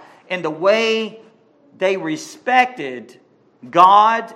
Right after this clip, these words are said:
and even the authority, uh, at the same time, they honored the authority of the king. They did. They always gave honor to that king, even though they <laughs> did not agree with the king,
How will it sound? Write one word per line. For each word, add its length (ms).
and 360
even 280
the 140
authority, 680
uh, 380
at 80
the 80
same 240
time, 180
they 140
honored 440
the 120
authority 480
of 100
the 60
king. 440
They 100
did. 400
They 240
always 580
gave 240
honor 320
to 100
that 200
king, 380
even 240
though 180
they 240
<laughs> 20
did 260
not 340
agree 460
with 220
the 60
king, 540